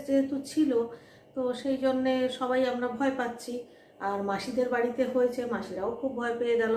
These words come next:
তারপরে সকালবেলায় ফোন, এই সকালবেলা বলছি, সরি, ওই সেই সময় সাথে সাথে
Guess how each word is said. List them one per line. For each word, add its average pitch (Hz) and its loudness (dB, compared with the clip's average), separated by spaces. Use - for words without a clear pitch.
তারপরে 214 -4
সকালবেলায় 208 -4
ফোন, 208 -6
এই 202 2
সকালবেলা 196 -4
বলছি, 190 -4
সরি, 190 -2
ওই 202 -2
সেই 214 -2
সময় 226 -2
সাথে 202 -6
সাথে 226 -4